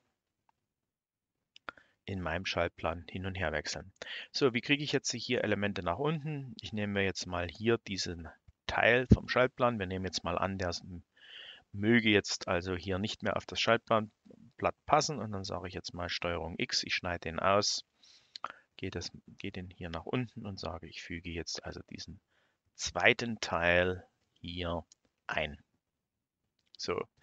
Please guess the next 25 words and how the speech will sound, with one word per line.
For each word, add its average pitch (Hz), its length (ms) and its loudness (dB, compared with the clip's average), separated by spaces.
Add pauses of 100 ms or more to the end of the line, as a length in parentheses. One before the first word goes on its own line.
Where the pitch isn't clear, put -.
(520)
wir 123 100 0
sehen 120 260 2
jetzt, - 480 0
dass - 160 0
wir 120 80 -2
hier 120 200 0
schon 117 300 -2 (280)
zwei 101 560 2
Leitungen 107 840 -2
haben, 139 400 4 (480)
die 117 160 -6
wir 107 300 2 (100)
jetzt - 300 -6
natürlich 101 460 -2
irgendwie 95 560 -4
verbinden 110 600 2
müssen. 87 240 -8
Ja, 123 200 4
die 98 100 -6
sind 95 140 -6
ja 92 80 -4
jetzt - 240 -8
hier 90 120 -2
oben 87 220 0
weg - 240 0